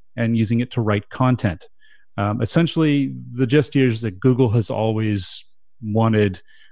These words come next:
auto-generated content blocked. So if you, if you're gonna write anything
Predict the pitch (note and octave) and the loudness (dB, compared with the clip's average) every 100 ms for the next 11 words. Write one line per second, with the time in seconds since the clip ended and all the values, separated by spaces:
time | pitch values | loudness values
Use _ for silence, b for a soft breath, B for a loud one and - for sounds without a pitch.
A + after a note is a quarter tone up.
0 | - A#2 C3 A2 A#2 A2+ G#2 F#2 G#2+ G2 | -4 2 2 2 2 0 -2 -6 -6 -4
1 | F#2+ E2+ E2+ C2+ - - - - - - | -6 -8 -8 -10 -14 -20 -20 -20 -12 -4
2 | F#2 A2+ A2+ C3 D3 D#3 C3+ C3 C3 B2 | -2 0 -2 0 2 2 4 2 0 -2
3 | A#2+ A#2 B2 A2+ A2+ C3+ | -2 -2 -2 -2 -4 -6